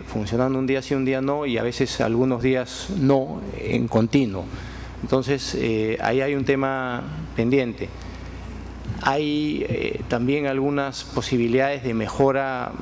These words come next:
mucho más a-, allá de lo que se había programado, pero todas esas cosas quiero que haya una respuesta técnica y formal, para que después no digan,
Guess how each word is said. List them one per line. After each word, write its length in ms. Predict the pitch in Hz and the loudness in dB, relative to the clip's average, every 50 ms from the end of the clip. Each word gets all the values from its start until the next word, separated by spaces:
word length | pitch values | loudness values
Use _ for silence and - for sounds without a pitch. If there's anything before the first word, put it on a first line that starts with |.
| - - | -6 -2
mucho 640 | 123 117 123 131 147 170 196 220 220 - - 160 151 | 0 0 2 2 4 4 4 4 2 2 0 0 2
más 400 | 151 156 160 165 - - - - | 2 2 2 0 0 -4 -4 -2
a-, 140 | 120 - - - - | -2 -2 -4 -4 -4
allá 380 | - 110 113 123 139 147 151 | 0 2 4 4 4 4 4
de 140 | 147 143 135 | 2 0 0
lo 160 | 127 123 120 | 0 0 0
que 120 | - 117 107 | 0 -2 -2
se 160 | - - 110 | -2 0 0
había 260 | 107 117 123 127 127 | 0 2 2 0 0
programado, 760 | 120 - - 113 110 107 107 107 123 131 135 139 139 151 160 - - | -2 -2 -2 0 0 0 2 2 2 2 2 0 -2 -4 -4 -2 -2
pero 180 | 113 101 104 - - - | 0 0 -2 -4 -4 0
todas 180 | - 131 131 120 | 2 2 2 2
esas 100 | 139 - | 0 0
cosas 220 | - 131 127 139 - | 0 0 0 0 2
quiero 220 | - 131 127 123 | 2 2 2 2
que 240 | - 110 104 104 - - | 0 0 -2 0 0 0
haya 120 | 117 113 | 0 2
una 160 | 120 123 127 113 | 2 2 0 0
respuesta 560 | 113 110 - 131 113 - - 127 120 120 - - - - | 0 0 0 -2 0 2 2 0 0 0 -4 -4 0 2
técnica 400 | 143 139 135 131 131 131 - 117 | 4 4 4 2 0 0 0 -2
y 60 | 107 | -2
formal, 520 | - - 123 110 110 117 123 120 104 - - - - - - - - - - - - | -2 0 0 2 2 4 2 2 2 -2 -6 -12 -12 -12 -12 -12 -12 -12 -12 -6 -2
para 160 | - 107 107 110 | 0 0 2 2
que 100 | 117 113 | 2 0
después 280 | 113 110 - 139 131 | 2 2 2 2 2
no 160 | 123 135 131 | 4 2 2
digan, 380 | 131 135 135 135 135 135 127 | 2 2 0 0 -2 -2 -4